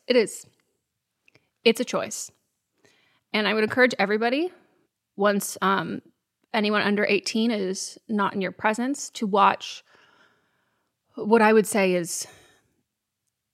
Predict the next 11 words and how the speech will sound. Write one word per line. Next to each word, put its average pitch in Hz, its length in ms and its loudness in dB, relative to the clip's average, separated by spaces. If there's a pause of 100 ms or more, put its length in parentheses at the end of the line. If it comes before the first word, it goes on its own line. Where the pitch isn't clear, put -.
(920)
should 294 420 -2
be 226 140 -2
regarded 190 500 0
as 190 300 -4
the 185 140 -8
biggest 185 600 -2 (120)
Disney 196 340 0
Channel, - 560 -8 (100)
um, 170 460 -4 (680)
I'm 196 360 2 (280)
no, 208 240 2